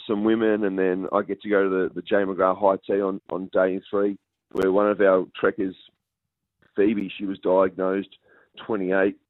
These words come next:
and that was the weekend of her hen's party when she was diagnosed, and they, they stopped their lives,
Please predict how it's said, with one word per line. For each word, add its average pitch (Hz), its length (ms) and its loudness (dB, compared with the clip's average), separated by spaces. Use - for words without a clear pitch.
and 95 200 -6
that 95 140 -6
was 101 160 -8
the 101 60 -4
weekend 101 340 0
of 92 80 -2
her 98 120 0
hen's 107 240 -4
party 107 280 2
when 95 160 -4
she 90 100 -8
was 87 120 -8
diagnosed, 82 600 0
and 82 120 -14
they, 92 240 0
they 95 220 2
stopped 101 220 0
their 92 120 2
lives, 95 380 4